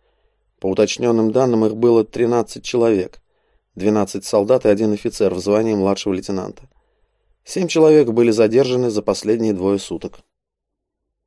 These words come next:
Они двигались в сторону Крисиды, надеясь добраться до побережья и найти укрытие в одном из рыбацких посёлков.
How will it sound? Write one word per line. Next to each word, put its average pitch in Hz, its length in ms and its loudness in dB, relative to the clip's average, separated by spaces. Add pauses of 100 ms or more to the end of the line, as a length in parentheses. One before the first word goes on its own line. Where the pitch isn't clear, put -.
(180)
Они 113 200 0
двигались 139 400 0
в - 40 -10
сторону 143 400 4
Крисиды, 143 680 -2 (140)
надеясь 101 440 0
добраться 107 460 2
до 98 100 -4
побережья 110 520 0
и - 120 -4
найти 104 320 -2
укрытие 110 420 -4
в 107 60 2
одном 107 280 0
из 101 100 -2
рыбацких 107 480 0
посёлков. 110 600 -4